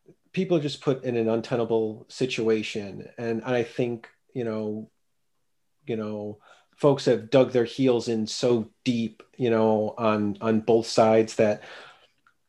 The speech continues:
you know, there's no, like, you know, th-, there, there's no listening in the process. And I guess, you know, maybe this is my privilege being able for me to say s-, something like that, but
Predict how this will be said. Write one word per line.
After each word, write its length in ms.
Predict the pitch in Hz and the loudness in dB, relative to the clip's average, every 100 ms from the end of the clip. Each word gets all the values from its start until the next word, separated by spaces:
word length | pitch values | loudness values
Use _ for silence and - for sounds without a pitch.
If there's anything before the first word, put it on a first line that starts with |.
| _ - | _ -6
you 140 | 127 113 | 0 4
know, 500 | 104 101 104 101 110 _ _ - | 4 2 -2 -8 -14 _ _ -8
there's 340 | 113 139 131 127 | 4 6 6 4
no, 260 | 123 123 | 6 6
like, 500 | 127 120 110 104 - _ _ _ - _ _ _ _ _ _ _ - | 4 4 4 4 -6 _ _ _ -20 _ _ _ _ _ _ _ -2
you 100 | 120 | 0
know, 400 | 104 98 87 110 - | 0 -4 -8 -12 -4
th-, 120 | 131 | 0
there, 140 | 135 123 | 4 4
there's 280 | 120 131 | 6 6
no 120 | 131 127 | 8 6
listening 320 | 117 - 110 | 4 2 2
in 60 | 107 | 2
the 60 | |
process. 540 | - 104 101 - 101 131 | 2 2 2 0 -2 2
And 100 | 123 | 4
I 60 | |
guess, 280 | 127 139 139 | 6 4 4
you 80 | 123 | 2
know, 100 | 113 | 4
maybe 260 | 113 117 | 4 2
this 220 | 113 113 110 | 0 0 -2
is 120 | 110 | -2
my 100 | 110 | -2
privilege 420 | - 113 113 - | 2 4 4 2
being 180 | 110 107 | 0 0
able 320 | 107 110 104 | 0 -2 -4
for 200 | - 113 | -4 0
me 120 | 110 | 0
to 80 | 110 | 0
say 180 | - 110 | 0 -2
s-, 180 | - - - _ | -2 -18 -20 _
something 360 | - 120 107 113 | -6 -4 0 0
like 200 | 107 - | 0 2
that, 160 | 113 | 4
but 160 | 123 120 | 4 2